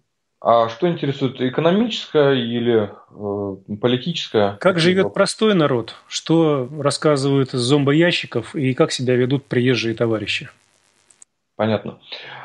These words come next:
Speaker 1: Э, материальное состояние у людей ухудшается. Вот мы приехали в девяносто седьмом году,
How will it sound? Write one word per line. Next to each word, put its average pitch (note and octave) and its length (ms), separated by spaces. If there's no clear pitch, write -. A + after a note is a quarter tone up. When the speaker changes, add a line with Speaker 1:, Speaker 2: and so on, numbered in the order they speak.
Speaker 1:
Э, A#2 420
материальное F3 460
состояние D3+ 500
у C3 40
людей B2+ 240
ухудшается. B2 760
Вот A2+ 340
мы D3 160
приехали E3 400
в C#3+ 40
девяносто D#3 280
седьмом F3+ 220
году, A3 500